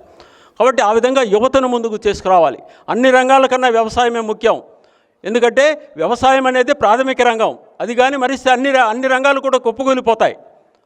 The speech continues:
ఏ రంగం కూడా ఇంక ఈరోజు ఎంతమందిని తీసుకొని నిలబెట్టేటువంటి పరిస్థితి లేదు. వ్యవసాయ రంగమే వల్లనే అవుతుంది.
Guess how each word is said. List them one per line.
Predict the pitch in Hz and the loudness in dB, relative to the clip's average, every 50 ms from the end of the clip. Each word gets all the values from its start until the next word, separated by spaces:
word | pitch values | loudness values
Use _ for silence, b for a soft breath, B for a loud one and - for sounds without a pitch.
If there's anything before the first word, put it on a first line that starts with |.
| _ _ _ _ _ _ _ _ _ _ - | _ _ _ _ _ _ _ _ _ _ 0
ఏ | 180 214 254 | 2 4 4
రంగం | 262 262 254 262 277 269 269 | 4 2 0 0 -2 -4 -2
కూడా | 247 277 269 269 | -2 -2 -2 -2
ఇంక | 262 247 | -2 -4
ఈరోజు | 240 240 247 262 262 254 240 | -2 0 0 0 0 -2 -4
ఎంతమందిని | 233 233 233 262 247 254 254 247 240 233 | -4 -2 -4 -4 -4 -4 -4 -4 -6 -6
తీసుకొని | 233 240 240 - - 240 233 226 226 226 | -8 -10 -10 -6 -4 -2 -2 0 0 0
నిలబెట్టేటువంటి | 214 208 220 233 233 247 240 240 233 220 220 214 - | 0 0 2 2 0 0 0 -2 -2 -2 -4 -4 -4
పరిస్థితి | - 208 214 226 220 226 220 220 | -2 -2 -2 -2 -2 -4 -2 0
లేదు. | 208 208 190 156 117 - - - - b b b b - | 2 2 2 0 -2 -6 -10 -20 -20 b b b b -2
వ్యవసాయ | 156 170 196 202 - 220 214 220 | 0 0 0 0 2 2 2 2
రంగమే | 214 208 214 220 214 233 240 | 2 0 -2 -2 0 0 2
వల్లనే | 240 226 226 254 254 269 | 2 2 2 2 2 2
అవుతుంది. | 262 247 247 247 233 220 208 202 196 190 185 | 2 2 2 0 -2 0 2 2 2 0 -2